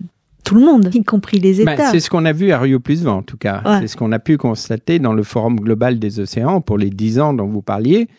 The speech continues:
Speaker 2: On a vu, et à Hawaï, euh, au congrès, euh, Pogo, où, qui rassemble l'ensemble des acteurs, euh, de l'océanographie, euh, au niveau planétaire,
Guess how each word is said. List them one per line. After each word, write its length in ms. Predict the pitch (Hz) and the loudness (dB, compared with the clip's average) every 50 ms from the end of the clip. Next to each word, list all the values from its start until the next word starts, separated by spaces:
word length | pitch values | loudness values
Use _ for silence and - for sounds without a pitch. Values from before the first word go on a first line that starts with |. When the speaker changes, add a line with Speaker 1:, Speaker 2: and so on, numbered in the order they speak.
| _ _ _ - | _ _ _ -10
Speaker 2:
On 120 | 104 107 | -8 -6
a 100 | 110 110 | -4 -4
vu, 280 | 127 135 160 175 160 139 | -2 2 2 4 4 4
et 160 | 113 107 107 | 4 4 2
à 100 | 107 104 | 0 0
Hawaï, 540 | 107 110 110 127 131 131 139 139 123 110 104 | 0 2 2 2 2 2 0 0 0 0 0
euh, 80 | 104 | 0
au 140 | 104 104 98 | 0 0 -2
congrès, 680 | - - - 113 113 113 113 120 127 135 131 127 123 113 | -4 -6 -6 -4 -4 -2 0 2 2 4 4 2 2 0
euh, 140 | 104 104 104 - _ _ _ _ _ _ | -2 -4 -6 -8 _ _ _ _ _ _
Pogo, 500 | - 135 123 117 147 180 214 254 240 185 | -2 -2 0 2 2 2 2 2 0 0
où, 140 | 123 110 107 | -2 -4 -6
qui 180 | - - 123 | -4 -4 -4
rassemble 720 | 110 - 117 117 - - 139 139 139 139 123 104 104 107 | -2 -2 -4 -6 -2 -2 0 0 2 0 2 2 2 2
l'ensemble 1080 | 104 110 117 120 123 135 127 - - - - 160 156 160 160 156 131 113 110 107 110 120 - _ _ _ _ _ | 2 4 4 4 2 2 0 -2 -4 -4 -2 0 0 0 0 0 0 0 0 0 -2 -4 -10 _ _ _ _ _
des 240 | 113 110 113 104 117 | -2 -2 0 0 0
acteurs, 680 | 127 - - _ _ 143 139 139 135 135 131 123 117 117 | -2 -2 -4 _ _ 0 2 2 2 2 0 0 -2 -2
euh, 260 | 107 104 104 107 107 | -2 -2 -2 -2 -4
de 160 | 104 107 117 | -2 -2 -2
l'océanographie, 960 | 113 107 110 110 - - 110 107 110 110 104 101 107 - - - 113 110 113 107 | 0 0 0 0 0 -2 -2 0 -2 -2 -2 -4 -6 -6 -6 -4 -2 -2 -2 -2
euh, 120 | 101 104 | -2 -4
au 80 | 104 107 | -4 -4
niveau 260 | 104 104 101 107 107 | -4 -4 -2 -2 -4
planétaire, 800 | 101 - 110 101 101 107 107 104 - - 185 220 254 254 196 | -2 -2 -4 -2 -2 -2 -4 -4 -2 0 0 0 2 0 -2